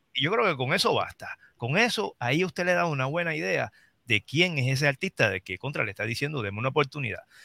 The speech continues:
Quiero aprovechar a Sandri Q, que está con nosotros, que tiene un programa siempre tan espectacular, ¿verdad? El cara a cara con nuestra amiga Sandri,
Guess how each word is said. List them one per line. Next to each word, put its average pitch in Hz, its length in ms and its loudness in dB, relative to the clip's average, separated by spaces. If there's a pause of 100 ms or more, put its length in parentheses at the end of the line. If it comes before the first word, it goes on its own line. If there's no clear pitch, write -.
(120)
Quiero 120 160 2
aprovechar 156 380 6
a 156 80 10
Sandri 151 320 4
Q, 156 180 2
que 147 60 4
está 131 220 6
con 143 120 0
nosotros, 135 480 0 (400)
que 107 140 -4
tiene 113 160 0
un 131 80 0
programa 123 340 4
siempre 127 380 0
tan 113 180 2
espectacular, 110 1160 4 (100)
¿verdad? 113 540 4
El 98 100 0
cara 104 220 2
a - 20 4
cara 110 180 2
con 107 100 -6
nuestra 98 320 -6
amiga 104 260 -2
Sandri, 123 400 0